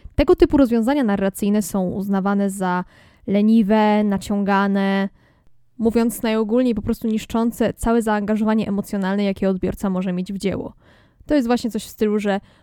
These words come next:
oj, bohater nagle się obudził, wszystko było snem, albo halucynacją, albo wszystko się działo w czyśćcu i tak dalej, i tak dalej.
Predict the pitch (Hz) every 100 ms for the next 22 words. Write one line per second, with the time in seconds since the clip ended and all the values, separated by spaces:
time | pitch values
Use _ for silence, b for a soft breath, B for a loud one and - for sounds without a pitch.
0 | - 269 277 262 208 240 269 247 233 240
1 | 226 - 214 208 359 302 285 269 - 233
2 | 214 185 175 - - 311 311 269 196 180
3 | 185 170 175 202 294 320 - - 247 208
4 | 185 220 - - 185 196 165 170 175 185
5 | 202 190 - - 381 339 - - 277 254
6 | - 202 170 143 - - - -